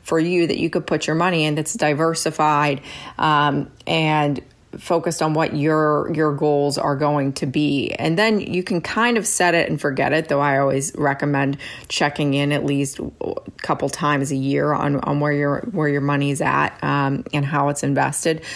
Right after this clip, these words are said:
But if you wanna be more hands-on, then you take that money and you need to think about how, how do I wanna split this up? I always recommend putting a portion of the money that you put into the market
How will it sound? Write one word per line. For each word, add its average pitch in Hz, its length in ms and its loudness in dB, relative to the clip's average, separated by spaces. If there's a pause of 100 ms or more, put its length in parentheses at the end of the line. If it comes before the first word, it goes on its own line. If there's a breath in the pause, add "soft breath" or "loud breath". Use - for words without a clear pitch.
(160 loud breath)
But 208 100 4
if 220 120 0
you 240 80 4
wanna 311 220 4
be 381 120 4
more 214 240 4
hands-on, 202 920 2 (280 loud breath)
then 254 160 4
you 539 180 0
take 247 240 0
that 175 180 2
money 175 380 4
and 180 160 0
you 190 60 2
need 208 140 4
to 180 60 2
think 180 200 -2
about 156 360 2 (280 loud breath)
how, 277 540 0
how 262 180 2
do 302 60 2
I 294 140 2
wanna 196 280 0
split - 480 -2
this - 200 -2
up? - 320 -6 (320 loud breath)
I 269 280 2
always 220 500 2
recommend 156 640 0 (320 loud breath)
putting 185 260 0
a 151 60 0
portion 254 560 -2
of 147 220 0 (360 loud breath)
the 175 120 0
money 165 320 2
that 156 160 -2
you 160 80 -2
put - 180 -4
into - 160 -4
the 156 80 0
market 139 500 0